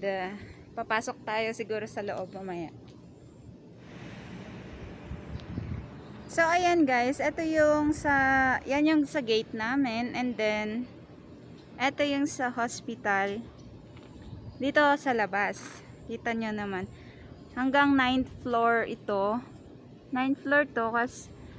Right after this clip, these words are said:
tapos, yun.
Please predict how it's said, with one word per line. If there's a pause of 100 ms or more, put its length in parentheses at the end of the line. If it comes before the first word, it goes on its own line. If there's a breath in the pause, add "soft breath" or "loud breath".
(960 loud breath)
tapos, (800)
yun.